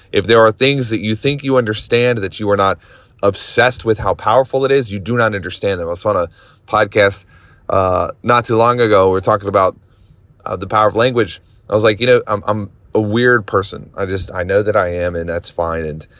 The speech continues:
so are you in your own way." But I've, I finished this, um,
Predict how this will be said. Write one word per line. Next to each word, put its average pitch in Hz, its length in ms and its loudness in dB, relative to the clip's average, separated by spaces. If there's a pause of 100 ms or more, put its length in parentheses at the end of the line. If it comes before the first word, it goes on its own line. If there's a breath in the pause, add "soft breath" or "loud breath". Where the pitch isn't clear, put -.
so - 260 2
are 98 100 4
you 90 240 -2
in 92 80 -4
your 87 140 -4
own 87 180 -4
way." 82 200 0
But 85 200 -4 (420 soft breath)
I've, 98 300 2 (100)
I 95 460 2
finished 131 520 0
this, 98 320 0
um, 92 460 2